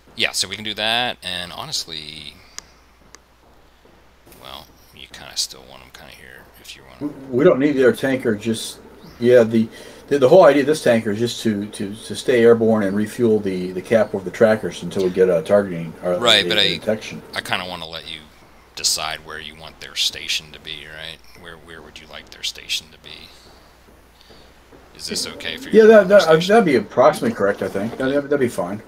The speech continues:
Speaker 2: I mean, we can always
Speaker 1: Okay.
Speaker 2: move the station.
Speaker 1: Yeah, you can always make
Speaker 2: Yeah.
Speaker 1: a move. I just wanted to give you at least a free move, if you will. All right. Um,
Speaker 2: Okay.
Speaker 1: okay, so for timing's sake, I'm not gonna. For timing's sake,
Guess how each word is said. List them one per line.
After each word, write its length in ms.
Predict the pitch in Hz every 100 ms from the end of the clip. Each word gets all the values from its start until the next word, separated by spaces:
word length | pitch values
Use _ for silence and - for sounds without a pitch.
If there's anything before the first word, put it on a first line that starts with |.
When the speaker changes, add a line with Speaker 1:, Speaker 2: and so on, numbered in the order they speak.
| -
Speaker 2:
I 40 |
mean, 80 | 135
we 40 |
can 80 | 151
always 160 | 151 113
Speaker 1:
Okay. 60 |
Speaker 2:
move 100 | 117
the 60 | 98
station. 400 | - 90 - 101 - - - _ _ _ _ _ _ - -
Speaker 1:
Yeah, 200 | 135 135
you 140 | 117 120
can 100 | 135
always 160 | 110 90
make 120 | 90
Speaker 2:
Yeah. 160 | 117 104
Speaker 1:
a 20 |
move. 80 | 82
I 60 |
just 120 | 78 -
wanted 160 | 82
to 60 | 76
give 160 | 78
you 100 | 73
at 80 | 76
least 220 | 80 -
a 40 | 76
free 260 | - 87
move, 300 | 78 80 80 -
if 80 | -
you 60 | 85
will. 140 | 85 80 78 - - - -
All 60 | -
right. 320 | 90 82 -
Um, 400 | 98 95 95 92 92 - -
Speaker 2:
Okay. 320 | 175 147 143 156 -
Speaker 1:
okay, 180 | - 90
so 440 | - 113 98 92 87 - _ _ - _ _ _ _ _ - - - - _ _ _ _ _ _
for 160 | -
timing's 680 | - - 127 143 170 170 151
sake, 440 | - 160 - - -
I'm 160 | 98 90
not 200 | 98 101
gonna. 320 | 101 95 87 _
For 160 | - 107
timing's 540 | - 123 143 143 139
sake, 280 | - 131 -